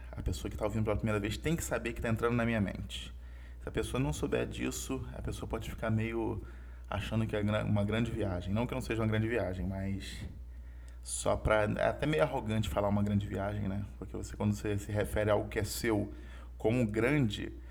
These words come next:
soa meio, meio arrogante. "Ah, eu tenho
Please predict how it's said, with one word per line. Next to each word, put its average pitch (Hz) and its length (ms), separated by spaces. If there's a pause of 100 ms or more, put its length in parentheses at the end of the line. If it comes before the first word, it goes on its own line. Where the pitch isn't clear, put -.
(200)
soa 156 380
meio, 135 300
meio 110 220
arrogante. 98 540 (320)
"Ah, - 220
eu 110 160
tenho 143 640